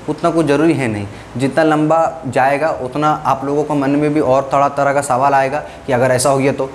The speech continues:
ऐसा हो गया तो। जो आप में समझ से नहीं है ना, आप उससे भी सोचने लगेंगे। इससे ज़्यादा टेंशन लेने वाली बा-, कोई बात नहीं है। आप बिंदास से फेज टू क्लियर कीजिए, जीडी क्लियर कीजिए, फिर आप आके medical भी क्लियर कीजिए।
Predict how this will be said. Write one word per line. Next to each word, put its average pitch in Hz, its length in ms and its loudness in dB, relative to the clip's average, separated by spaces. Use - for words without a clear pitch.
ऐसा 120 180 2
हो 139 60 2
गया 135 140 0
तो। 143 120 -6
जो 180 140 2
आप 190 140 0
में 196 80 -2
समझ 190 260 -2
से 196 100 -2
नहीं 196 200 4
है 214 60 2
ना, 226 100 2
आप 180 200 2
उससे 185 220 2
भी 196 120 0
सोचने 165 320 0
लगेंगे। 110 400 0
इससे 127 200 2
ज़्यादा 156 200 2
टेंशन 135 340 -2
लेने 151 200 2
वाली 151 200 2
बा-, 147 120 0
कोई 147 140 0
बात 139 260 0
नहीं 165 160 0
है। 220 80 -8
आप 117 120 2
बिंदास 120 380 2
से 160 60 0
फेज 143 240 -2
टू 170 80 0
क्लियर 160 220 2
कीजिए, 165 300 0
जीडी 139 260 2
क्लियर 170 260 0
कीजिए, 180 360 -2
फिर 135 140 2
आप 127 160 2
आके 127 280 0
medical 135 360 0
भी 165 80 0
क्लियर 143 260 0
कीजिए। 165 300 -2